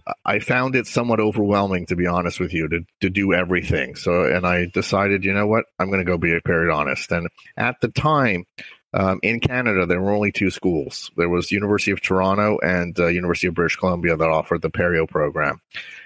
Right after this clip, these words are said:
So that's in, Toronto had eight spots per year. Um, you know, U B C had four. So there were basically twelve spots available in Canada. And I was fortunate enough to get one. So, uh, I did the perio residency and I never looked back. I mean, I just love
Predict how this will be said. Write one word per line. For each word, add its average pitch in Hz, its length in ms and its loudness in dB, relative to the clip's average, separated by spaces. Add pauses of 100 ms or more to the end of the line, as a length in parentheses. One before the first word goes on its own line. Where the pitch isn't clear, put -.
(380)
So - 160 -2
that's 98 380 0
in, 92 320 -2
Toronto 110 380 2
had 101 180 2
eight 101 300 0
spots 104 440 0
per - 200 -2
year. 98 500 2
Um, 85 400 -2 (180)
you - 60 -12
know, 90 240 -2 (580)
U 98 180 0
B 95 100 2
C 95 240 0
had 85 220 0
four. 85 360 0
So - 160 -2
there 90 120 2
were 87 80 0
basically 101 440 0
twelve 90 240 0
spots - 380 -2
available 82 380 0
in 80 80 -10
Canada. 92 260 0
And 85 100 2
I 76 40 0
was 76 100 -2
fortunate 87 420 -2
enough 82 180 -4
to 78 100 -2
get 80 200 2
one. 69 200 -4 (1600)
So, 104 460 2
uh, 107 260 2 (280)
I 92 120 0
did 110 180 -2
the 113 80 0
perio 101 360 2
residency 107 520 0
and 117 100 0
I 98 80 0
never 98 320 0
looked 104 220 0
back. - 360 0
I 85 100 -2
mean, 87 180 -4
I 87 100 -2
just 95 320 -4
love 92 520 2